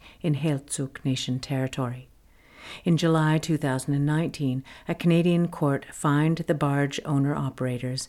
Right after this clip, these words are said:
Texas-based Kirby Offshore Marine, almost three million Canadian dollars, most of that expected to benefit fish conservation on the Central Coast, after the company pleaded guilty to violations of the Fisheries Act,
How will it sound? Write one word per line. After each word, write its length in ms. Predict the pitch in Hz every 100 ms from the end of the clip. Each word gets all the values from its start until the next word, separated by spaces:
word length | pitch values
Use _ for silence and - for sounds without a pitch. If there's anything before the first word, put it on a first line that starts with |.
| -
Texas-based 920 | - 190 190 180 - 160 147 - -
Kirby 400 | - 170 156 165
Offshore 480 | 147 143 - - 143
Marine, 480 | 139 143 143 135 131 - -
almost 520 | 180 147 147 147 - -
three 240 | - 165 165
million 480 | 156 139 135 135
Canadian 480 | 143 147 139 143 147
dollars, 460 | 147 135 123 127 - - - -
most 280 | 165 160 156
of 100 | 131
that 180 | 127
expected 560 | 127 - 156 151 139 131
to 180 | - 151
benefit 440 | 143 139 139 -
fish 260 | - 151 -
conservation 680 | - 139 - 131 127 - 127
on 160 | 131
the 60 | 131
Central 340 | - 131 135
Coast, 460 | 120 - 135 131 - -
after 360 | 165 160 - 147
the 100 | 156
company 480 | 170 156 147 139
pleaded 540 | 135 - 160 147 131 -
guilty 420 | 151 147 170 156
to 120 | 156
violations 760 | 139 135 143 143 135 - 131 143
of 100 | 131
the 80 | 139
Fisheries 480 | 160 - 156 147
Act, 360 | 143 131 -